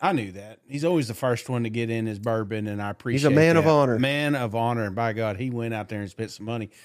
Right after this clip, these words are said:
Speaker 1: Sent me a picture, like I said, he was at Buffalo Trace.
Speaker 2: Mm-hmm.
Speaker 1: Got me a cigar here.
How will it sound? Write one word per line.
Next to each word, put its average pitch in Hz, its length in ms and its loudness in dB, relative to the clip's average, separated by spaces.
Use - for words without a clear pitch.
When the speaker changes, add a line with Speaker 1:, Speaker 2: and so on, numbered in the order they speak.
Speaker 1:
Sent 170 180 0
me 143 80 -4
a 123 40 0
picture, 151 380 -2
like 120 160 0
I 113 60 -4
said, 135 160 -6
he 127 60 0
was 113 100 0
at 113 100 -2
Buffalo 120 320 0
Trace. 127 400 -2
Speaker 2:
Mm-hmm. 110 480 -4
Speaker 1:
Got 170 280 2
me 165 80 2
a 143 60 2
cigar 165 500 4
here. 180 360 2